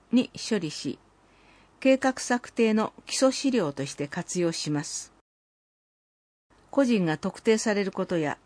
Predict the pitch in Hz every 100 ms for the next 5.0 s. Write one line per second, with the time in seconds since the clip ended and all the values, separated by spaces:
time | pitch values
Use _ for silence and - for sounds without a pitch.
0 | _ _ _ _ _ _ - 226 277 269
1 | 277 262 196 165 160 - 220 240 - 247
2 | 226 180 156 156 - - 180 208 269 233
3 | 180 - 156 160 233 233 233 220 214 220
4 | 196 151 156 190 214 202 170 139 139 117